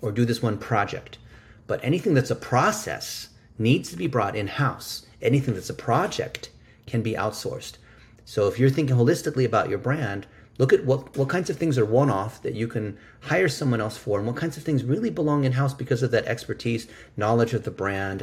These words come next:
this kind of thing. And I think you're gonna find that social media is not this technical, weird thing that only chil-, children understand, 'cause even I don't understand TikTok. And the, every day there's a new social network. I can't keep up. I'm busy,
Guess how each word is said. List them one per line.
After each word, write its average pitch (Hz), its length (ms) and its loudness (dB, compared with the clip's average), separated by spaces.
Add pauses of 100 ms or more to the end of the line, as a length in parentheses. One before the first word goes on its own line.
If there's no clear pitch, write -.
this 101 160 -2
kind 107 180 -4
of 104 80 -6
thing. 117 320 -2 (360)
And 107 100 -2
I 107 60 2
think 131 240 0
you're 117 100 2
gonna 117 180 0
find 113 480 -4 (500)
that 98 360 -2
social 135 400 2
media 123 320 4
is 107 160 2
not 110 260 -2
this - 280 -4
technical, 113 840 2 (240)
weird 117 520 2
thing 113 560 0 (160)
that 107 240 4
only 123 460 4
chil-, 131 320 0
children 123 340 2
understand, 110 1000 -2
'cause 120 160 -4
even 139 160 4
I 127 100 2
don't 170 160 4
understand 85 400 -4
TikTok. - 420 -6
And 90 100 -6
the, 127 240 -2
every 196 160 -2
day 202 140 12
there's 127 180 6
a 117 40 4
new 139 120 6
social 131 320 2
network. 87 260 -4
I 120 80 -4
can't 147 180 -6
keep - 200 -8
up. - 180 -6
I'm 104 140 -6
busy, 85 340 -4